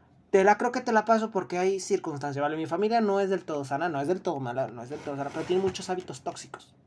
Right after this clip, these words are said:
¿vale? Entonces, a la hora de que yo platico de esto con ellos, pues para ellos fue un, "Oh, sí es cierto, oye",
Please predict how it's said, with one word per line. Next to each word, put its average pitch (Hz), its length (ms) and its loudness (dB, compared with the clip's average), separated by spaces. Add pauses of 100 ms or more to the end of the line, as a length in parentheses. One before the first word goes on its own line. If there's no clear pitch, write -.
(380)
¿vale? 143 240 -6 (500)
Entonces, 135 400 -6
a 139 120 -4
la 135 120 2
hora 202 140 8
de 196 60 2
que 170 100 -6
yo 185 100 2
platico 185 380 -4
de 180 100 -2
esto 180 220 -8
con 170 180 -2
ellos, 147 240 -4
pues 135 160 -10
para 110 280 -14
ellos 151 220 -10
fue 175 160 -6
un, 165 460 -2
"Oh, 208 300 -8
sí - 180 -2
es 139 80 -10
cierto, 175 440 -2
oye", 127 260 -6